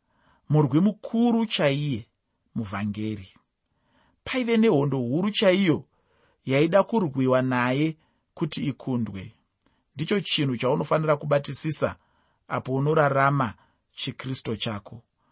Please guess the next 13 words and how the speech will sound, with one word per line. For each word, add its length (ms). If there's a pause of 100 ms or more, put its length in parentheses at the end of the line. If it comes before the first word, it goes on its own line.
(300)
Uri 200
pahondo 720
ufunge, 680 (200)
hama 280
yangu. 360 (960)
Chimwe 260
chinhu 260
chaanotaura 720
chechipiri 580
ndechekuti, 800 (800)
"Ndapedza 1000 (300)
rwendo 420
rwangu." 500